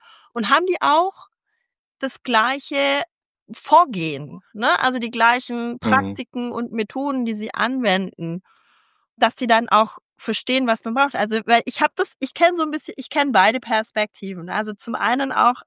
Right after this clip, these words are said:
Speaker 1: aus meinen Teilnehmenden im, im Training, da hatte ich auch mal zwei,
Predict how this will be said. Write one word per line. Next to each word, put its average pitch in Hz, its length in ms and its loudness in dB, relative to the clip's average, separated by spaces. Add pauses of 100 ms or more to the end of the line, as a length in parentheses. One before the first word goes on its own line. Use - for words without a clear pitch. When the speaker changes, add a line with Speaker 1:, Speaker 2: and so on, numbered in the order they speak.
(400)
Speaker 1:
aus 226 280 2
meinen 208 240 2
Teilnehmenden 277 840 4
im, 220 240 -4
im 214 300 -4
Training, 262 460 2
da 208 140 2
hatte 233 180 -2
ich - 120 -6
auch 233 140 2
mal 233 260 0
zwei, 120 560 0